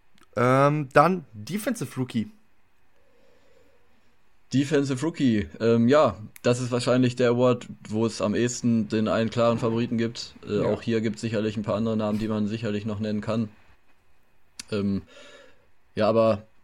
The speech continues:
Speaker 2: bei mir ist es Sauce Gardner geworden. Ich glaube, das kommt jetzt auch wenig überraschend. Hm. Hat sich innerhalb von einem Jahr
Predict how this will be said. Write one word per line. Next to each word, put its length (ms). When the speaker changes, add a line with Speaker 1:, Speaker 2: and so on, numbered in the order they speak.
Speaker 2:
bei 160
mir 140
ist 80
es 140
Sauce 200
Gardner 300
geworden. 340
Ich 80
glaube, 240
das 180
kommt 160
jetzt 120
auch 140
wenig 200
überraschend. 560
Hm. 420
Hat 160
sich 160
innerhalb 380
von 160
einem 220
Jahr 360